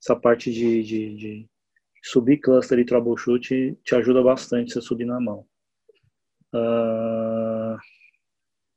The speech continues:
não lembro, eu, de outras. Ah, eu usei bastante também pra parte de, de, de saber usar o Kubernetes. Na documentação oficial tem lá o Getting Started, lá tem, se não me engano, tem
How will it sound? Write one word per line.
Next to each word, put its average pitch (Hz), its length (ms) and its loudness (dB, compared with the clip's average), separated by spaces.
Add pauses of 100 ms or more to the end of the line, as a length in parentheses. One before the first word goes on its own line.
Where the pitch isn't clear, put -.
(680)
não 208 160 2
lembro, 135 520 2
eu, 135 280 0 (840)
de - 140 4
outras. 135 300 4
Ah, 156 200 8
eu 139 60 12
usei 143 240 8
bastante 156 460 0
também 143 400 0
pra 131 160 0
parte 123 340 -2
de, 113 260 -4
de, 107 260 -10
de 107 340 -12
saber 131 460 4
usar 127 260 6
o 123 60 -4
Kubernetes. 127 540 -2 (600)
Na 131 80 2
documentação 135 580 4
oficial 135 320 2
tem 135 160 2
lá 131 180 6
o 117 80 0
Getting 131 280 4
Started, 120 640 2
lá 120 340 -2
tem, 120 340 -2 (460)
se - 80 -2
não 127 80 4
me 131 80 6
engano, 131 240 6
tem 127 840 4